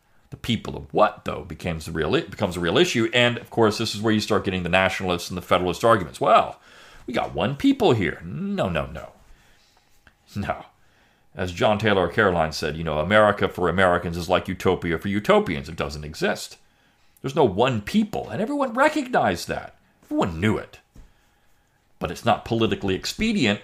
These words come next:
for the nationalists who want to get their way on everything to say that's the case. This radical change in the views of the people, the real American Revolution, created a constitutional crisis with the British,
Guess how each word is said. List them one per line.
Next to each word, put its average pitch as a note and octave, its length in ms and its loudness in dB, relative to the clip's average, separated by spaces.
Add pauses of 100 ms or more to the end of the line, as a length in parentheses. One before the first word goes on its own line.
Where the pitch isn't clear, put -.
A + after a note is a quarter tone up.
(140)
for - 80 -6
the G#2+ 80 0
nationalists A2 540 2
who A2 60 -2
want G2+ 160 2
to G2 60 0
get G2+ 160 0
their F#2+ 100 4
way G2 180 4
on G2 120 4
everything A2+ 360 0
to F#2 80 -2
say F#2+ 200 2
that's E2+ 240 -2
the F2 80 -14
case. - 340 -8 (2000)
This - 180 -2
radical F#3+ 320 8
change D3 280 2
in C#3 60 0
the A#2+ 60 -2
views A#2+ 220 2
of A#2+ 60 -8
the - 60 -8
people, A2 320 -2
the A2+ 80 2
real B2+ 280 4
American F#2 400 4
Revolution, D#2+ 500 -2
created G2+ 340 0
a F#2+ 60 -2
constitutional C3 640 0
crisis E2+ 540 -4
with C3+ 140 -2
the D#3+ 60 -14
British, G#3 500 2